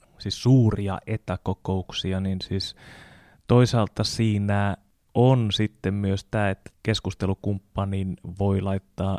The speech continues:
myös sen kokouksen pitäjä pois päältä tavallaan, että voi mykistää ja sitten, ö, on anottava siihen keskusteluun vuoro, että siinä on myös aivan erilainen hierarkia kuin että kaikki olisi samassa huoneessa.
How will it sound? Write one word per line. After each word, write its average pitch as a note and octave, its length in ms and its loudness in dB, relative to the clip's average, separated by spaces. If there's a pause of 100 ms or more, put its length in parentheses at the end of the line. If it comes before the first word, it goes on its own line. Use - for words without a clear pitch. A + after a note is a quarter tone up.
(100)
myös F#2+ 420 0
sen F#2+ 300 -2 (160)
kokouksen F#2 580 -4
pitäjä G2+ 460 0
pois G2+ 380 -2
päältä F#2+ 420 0
tavallaan, C#2+ 500 -4
että E2+ 240 -8
voi G2+ 260 2 (720)
mykistää A#2+ 720 4 (640)
ja A2+ 300 6
sitten, A2+ 640 2
ö, - 140 -8 (360)
on A2 200 4 (100)
anottava A#2 640 4
siihen G2+ 240 -4
keskusteluun G2 760 -4
vuoro, A2 280 4
että - 140 -2
siinä G#2+ 220 0
on A2+ 140 4
myös A#2 360 4 (180)
aivan G#2 540 2
erilainen F#2+ 580 0 (300)
hierarkia F#2+ 640 4
kuin F2+ 180 0
että F#2+ 140 -4
kaikki - 320 -2
olisi F#2 180 -2
samassa G2 340 -4
huoneessa. - 500 2